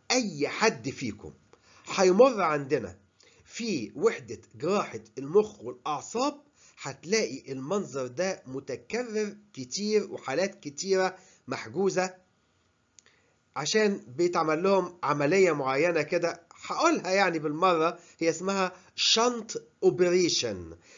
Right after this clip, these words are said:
يعني بس أنا كده هبقى حليت البروبلم، أنا هقولها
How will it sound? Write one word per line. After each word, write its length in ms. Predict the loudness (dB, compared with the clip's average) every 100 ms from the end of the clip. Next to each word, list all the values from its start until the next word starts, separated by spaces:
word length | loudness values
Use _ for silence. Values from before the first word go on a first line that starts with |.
| -18 -6
يعني 1120 | -4 -2 -2 -4 -6 -8 -8 -8 -8 -6 -6
بس 320 | -6 -8 0
أنا 100 | 2
كده 140 | 4 4
هبقى 200 | 2 0
حليت 380 | 0 6 4
البروبلم، 520 | 4 4 4 4 -10 -12 _ -4
أنا 120 | -2
هقولها 460 | 2 4 4 2